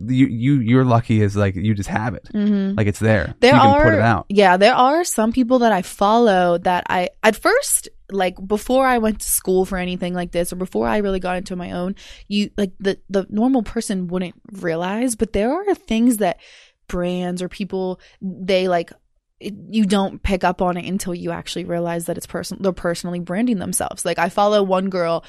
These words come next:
Speaker 2: on YouTube, has millions of followers, and at the beginning of all of her song, uh, at the beginning of all her videos, she sings this little song, and it's nothing crazy. Like, it, she just, like, says her name over and over again, and, like,
Speaker 1: Hmm.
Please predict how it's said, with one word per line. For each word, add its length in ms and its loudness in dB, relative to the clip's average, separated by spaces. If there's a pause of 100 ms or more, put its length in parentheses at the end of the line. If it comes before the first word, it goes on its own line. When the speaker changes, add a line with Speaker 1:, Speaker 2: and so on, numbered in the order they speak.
(280)
Speaker 2:
on 220 -4
YouTube, 400 -6
has 280 -6
millions 320 -4
of 40 -18
followers, 500 -6
and 260 -4
at 160 -4
the 60 -2
beginning 380 -4
of 100 -6
all 220 -2
of 100 -2
her 120 2
song, 320 0
uh, 200 0
at 160 -4
the 40 0
beginning 260 0
of 60 -2
all 100 -4
her 140 -4
videos, 300 -2
she 160 -8
sings 320 -6
this 160 -8
little 160 -4
song, 580 -6 (240)
and 140 4
it's 160 4
nothing 360 6
crazy. 420 4
Like, 160 0
it, 140 2
she 120 -2
just, 220 0
like, 160 -2
says 280 0
her 120 -4
name 240 -6
over 260 -4
and 100 -6
over 200 -4
again, 380 0
and, 180 -4
like, 220 -4
Speaker 1:
Hmm. 140 -2